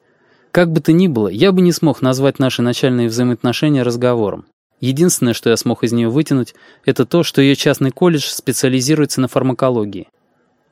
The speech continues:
«Фармакология, значит? Ну и как, интересно?» спросил я. Мы сидели в парковом кафе, попивая кофе.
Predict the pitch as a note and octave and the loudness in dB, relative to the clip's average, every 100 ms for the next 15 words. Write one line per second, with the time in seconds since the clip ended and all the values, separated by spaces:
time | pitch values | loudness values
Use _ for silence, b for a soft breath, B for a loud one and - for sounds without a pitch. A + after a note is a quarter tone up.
0 | _ _ _ - B2 B2 C3 C3 F3+ F#3 | _ _ _ -2 0 2 2 4 4 4
1 | E3+ C#3+ A2+ - - - _ B2+ C3+ D#3 | 2 2 0 -2 -12 -20 _ -2 0 2
2 | D3 D#3 - - C3 C#3 C3 D#3 F#3 B2 | 2 0 -6 -4 0 2 2 2 2 -2
3 | - - - A#2 A2 A#2 A2 G2 - _ | -2 -16 -6 -4 -2 -2 -2 -4 -8 _
4 | _ _ - A#2+ A#2+ B2 C3 B2 - C3 | _ _ -6 -4 -2 -2 0 -2 0 -2
5 | B2 A#2+ A2+ A2 - C#3+ D3 - A2+ A2 | -2 -4 -2 -2 -2 -4 -4 -4 -2 -2
6 | A2+ A2+ G#2+ G2 - | -4 -4 -6 -8 -10